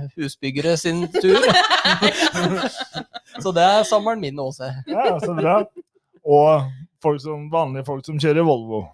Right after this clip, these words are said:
Speaker 1: Ja da, men den, eh, står jo på stedet hvil, da, i sommer. Så,
Speaker 2: Ja.
Speaker 1: men jeg inviterer alle dekk til, eh, beising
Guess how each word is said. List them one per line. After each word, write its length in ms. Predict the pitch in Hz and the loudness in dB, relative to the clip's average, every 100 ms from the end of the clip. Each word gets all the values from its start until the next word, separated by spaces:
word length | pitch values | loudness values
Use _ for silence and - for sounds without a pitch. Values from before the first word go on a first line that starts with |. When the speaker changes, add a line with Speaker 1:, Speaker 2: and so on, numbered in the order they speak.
| _ _ _ _ - | _ _ _ _ -2
Speaker 1:
Ja 140 | 147 196 | 0 2
da, 160 | 247 226 | 0 -4
men 160 | 208 185 | -6 -6
den, 220 | 165 202 | -6 -4
eh, 280 | 202 202 185 170 | -4 -2 -4 -6
står 280 | - 170 170 | -4 -2 -2
jo 40 | |
på 120 | 175 175 | -2 -6
stedet 320 | 160 156 156 | -4 -2 -2
hvil, 160 | 139 202 | -2 -2
da, 140 | 185 | -2
i 80 | 185 | -2
sommer. 540 | 185 151 131 175 202 156 | 0 -2 0 0 -2 -6
Så, 140 | - | -2
Speaker 2:
Ja. 200 | 175 175 175 | 0 2 0
Speaker 1:
men 120 | 180 | -2
jeg 200 | 180 180 180 | -2 -2 -6
inviterer 580 | 180 156 143 151 185 | -8 -8 -8 -6 -8
alle 320 | 185 160 151 170 | -6 -2 0 2
dekk 360 | 160 - - | 0 -2 -4
til, 280 | - 160 165 | 0 2 4
eh, 460 | 165 165 165 160 160 | 4 4 4 2 2
beising 560 | 165 156 147 - 233 | 0 0 -4 -12 -14